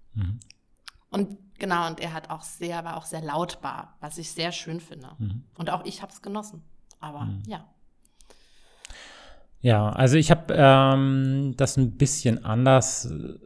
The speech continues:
Speaker 1: und vielleicht ist es auch nur ein Wording. Also ich hab auch tendenziell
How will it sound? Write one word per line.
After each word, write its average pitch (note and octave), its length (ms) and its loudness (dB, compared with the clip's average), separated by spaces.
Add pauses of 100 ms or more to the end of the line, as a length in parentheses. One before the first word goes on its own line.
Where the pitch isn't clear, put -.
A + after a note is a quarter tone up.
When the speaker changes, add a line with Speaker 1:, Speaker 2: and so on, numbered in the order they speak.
(760)
Speaker 1:
und G#2+ 240 -4
vielleicht A2+ 260 0
ist B2+ 180 2
es A#2 100 0
auch A#2 120 4
nur A2+ 120 4
ein F#2+ 180 2
Wording. G#2+ 540 2
Also G2+ 460 -4 (480)
ich - 280 -16 (1000)
hab - 280 -8
auch A#2+ 260 -2
tendenziell B2 840 0